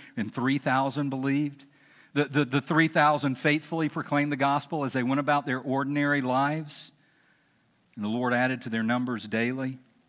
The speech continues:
On this day, the church swelled, and now we're at ten thousand people.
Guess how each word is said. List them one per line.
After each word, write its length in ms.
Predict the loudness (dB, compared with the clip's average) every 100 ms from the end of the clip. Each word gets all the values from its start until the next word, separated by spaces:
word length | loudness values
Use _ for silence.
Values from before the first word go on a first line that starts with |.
| _ _ _
On 220 | -8 -6 -2
this 260 | -2 -4
day, 300 | -6 -4 -4
the 100 | -6
church 380 | -6 -4 -4 -4
swelled, 580 | -8 -4 -2 -2 -2 -2
and 140 | 0
now 200 | 2 0 0
we're 220 | 0 0
at 200 | -2 -4
ten 340 | -2 0 0 -4
thousand 680 | -4 -2 -2 -4 -6 -6 -6 -10 -20 -20 -20 _
people. 420 | -8 -8 -8 -16